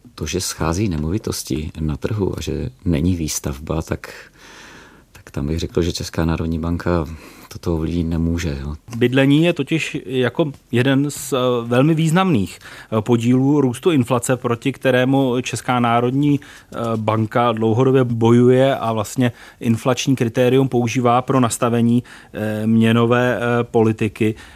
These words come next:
Speaker 2: Eh, myslíte si, že bude růst nákladů na bydlení dále pokračovat a tím bude nadále vysoko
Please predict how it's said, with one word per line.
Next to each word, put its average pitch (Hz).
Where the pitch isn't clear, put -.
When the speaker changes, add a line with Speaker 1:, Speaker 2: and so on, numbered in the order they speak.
Speaker 2:
Eh, -
myslíte 135
si, 139
že 120
bude 120
růst 127
nákladů 127
na 120
bydlení 120
dále 113
pokračovat 120
a 131
tím 123
bude 120
nadále 113
vysoko 113